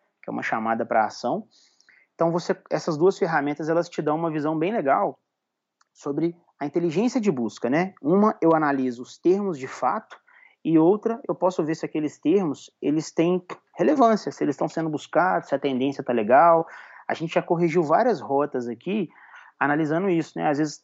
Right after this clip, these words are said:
às vezes acontece, por exemplo, do governo soltar uma notícia, é, vou te dar um exemplo do crédito consignado, aqui que a gente tem um cliente que faz isso,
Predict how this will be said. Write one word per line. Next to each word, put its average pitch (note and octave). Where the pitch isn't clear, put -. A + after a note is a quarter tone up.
às -
vezes C3+
acontece, E3+
por C#3+
exemplo, C3+
do C3+
governo C#3+
soltar D3
uma C#3
notícia, G3
é, A#2
vou A#2+
te C3
dar C#3
um C#3
exemplo C3+
do C3
crédito C3+
consignado, A#2+
aqui A#2+
que C#3
a B2+
gente C#3
tem C3+
um C#3
cliente B2+
que -
faz C#3+
isso, G2+